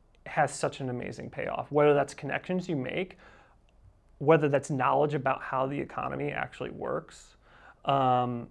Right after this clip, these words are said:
I mean, home ownership and overall just the real estate industry is the backbone of the American economy. If you can understand that, you can understand almost how the U S works.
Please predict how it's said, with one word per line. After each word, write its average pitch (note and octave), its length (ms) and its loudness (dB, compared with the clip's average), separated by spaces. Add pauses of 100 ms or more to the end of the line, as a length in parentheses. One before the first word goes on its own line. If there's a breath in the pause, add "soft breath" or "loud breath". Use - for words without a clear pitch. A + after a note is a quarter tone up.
(140)
I - 40 -2
mean, C#3+ 260 4
home E3 340 2
ownership D3 560 2
and C3+ 100 -4
overall C3+ 420 0
just B2+ 240 -6
the - 80 -8
real C3 160 -2
estate C3 220 -8
industry C3 300 -8
is C#3 100 -10
the C3 80 -10
backbone C3+ 420 -6
of C3 100 -10
the - 60 -12
American - 380 -12
economy. - 380 -14
If D#3+ 140 -14
you D3+ 60 -4
can D3+ 140 -4
understand C3+ 500 -4
that, B2+ 140 -4
you C3 120 -6
can C3 140 -8
understand C3 400 -8
almost C3+ 360 -8
how C3+ 120 -8
the C#3 120 -10
U - 140 -8
S - 140 -12
works. - 340 -12